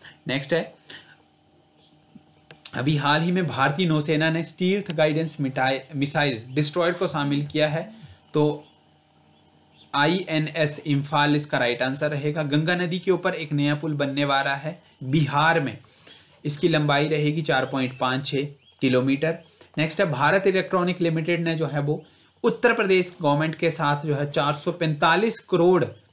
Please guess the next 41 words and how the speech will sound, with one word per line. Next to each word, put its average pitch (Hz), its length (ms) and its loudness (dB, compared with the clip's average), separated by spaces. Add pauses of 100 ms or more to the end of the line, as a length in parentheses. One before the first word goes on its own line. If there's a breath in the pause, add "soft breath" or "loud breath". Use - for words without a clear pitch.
(1120)
के 175 60 0
अनुबंध 165 460 2
के 175 120 0
ऊपर 143 220 0
जो 139 100 -2
है 135 100 -4
वो 135 120 -4
हस्ताक्षर 135 560 -4
किए 131 380 -6
हैं। 120 160 -8
नेक्स्ट 147 240 -2
है, 165 100 0
हाल 156 200 2
ही 170 100 0
में 185 140 0
राष्ट्रीय 170 360 2
उपभोक्ता 156 380 -2
दिवस 165 260 -2
जो 165 100 -4
है 151 200 -4
चौबीस 151 400 -4
दिसंबर 135 380 -4
को 151 120 -2
मनाया 151 320 2
जाता 147 260 -2
है, 143 80 -4
ये 127 120 -2
भी 139 100 -4
मैंने 147 180 0
आपको 135 280 -2
बता 139 260 0
दिया, 143 220 -4
नेशनल 135 380 -4
कंज्यूमर 131 500 -2
डे। 151 220 -2 (960 loud breath)
नेक्स्ट 170 300 0
है, 185 260 -4 (1700 soft breath)
अभी 151 200 4
हाल 151 300 2
ही 180 120 0
में 190 220 0